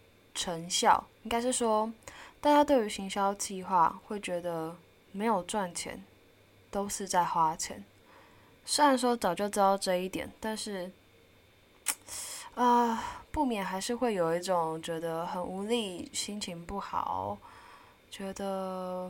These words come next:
没有被理解的感觉。虽然说这样子的言论真的听起来很不像是一个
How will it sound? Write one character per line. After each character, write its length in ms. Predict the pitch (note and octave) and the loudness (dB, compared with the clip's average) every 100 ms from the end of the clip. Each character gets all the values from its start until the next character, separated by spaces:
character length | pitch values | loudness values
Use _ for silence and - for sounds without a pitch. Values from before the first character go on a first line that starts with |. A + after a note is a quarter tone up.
| F#3 | -4
没 60 | |
有 100 | G3+ | -2
被 200 | F#3+ G3+ | -2 -2
理 180 | G3 E3+ | -2 -6
解 160 | E3+ E3+ | -4 -2
的 140 | D#3 | -2
感 200 | D#3 E3+ E3+ | -2 -4 -4
觉。 300 | - - G#3 - - - - - - - - - - - - - - | -8 -6 -8 -12 -18 -16 -16 -18 -20 -20 -20 -20 -8 -6 -6 -8 -12
虽 140 | - C#4+ | 4 6
然 140 | C4+ | 8
说 340 | B3+ A#3+ A#3 A3+ | 6 2 0 2
这 140 | A#3 | 4
样 160 | A3 A3 | 4 4
子 120 | A3+ | 4
的 180 | G3+ F#3+ | 4 4
言 200 | F#3 F#3 | 2 4
论 360 | G3+ G3 F#3+ | 6 6 2
真 140 | G3+ G3+ | -4 -4
的 120 | F#3+ | -2
听 180 | G#3 G3+ | -4 2
起 80 | |
来 140 | F#3 E3+ | 4 4
很 220 | F3 E3 - | 0 -6 -12
不 140 | E3 E3+ | -10 -2
像 420 | - - A3+ G3 | 0 4 4 4
是 280 | G3 G3 F3+ | -2 -2 -2
一 120 | F3 | -4
个 280 | F3 D#3+ | 0 0